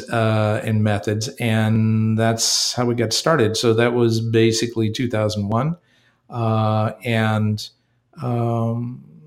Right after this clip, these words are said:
and so we went, after investing that four hundred thousand, we, we turned that into five hundred million. It took us a while to do that, though, sixteen years. But, but that's basically how we,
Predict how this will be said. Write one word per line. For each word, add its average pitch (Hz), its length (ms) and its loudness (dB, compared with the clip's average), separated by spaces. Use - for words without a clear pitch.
and 120 180 -6
so 123 160 -2
we 120 180 2
went, 120 280 0
after 117 420 0
investing 117 600 0
that 110 160 -2
four 117 140 -2
hundred 113 260 0
thousand, 113 540 0
we, 107 200 -2
we 107 280 -8
turned 107 260 0
that 101 160 -2
into 104 400 -4
five 107 260 -2
hundred 104 280 -4
million. 104 440 -2
It 110 200 -10
took 107 200 -8
us 101 140 -10
a 92 60 -14
while 110 360 -14
to 110 60 -18
do 107 200 -16
that, - 280 -20
though, 95 140 -20
sixteen 104 520 -10
years. 104 360 -12
But, - 260 -10
but 131 120 0
that's 190 180 4
basically 131 540 4
how 104 140 2
we, 101 280 -2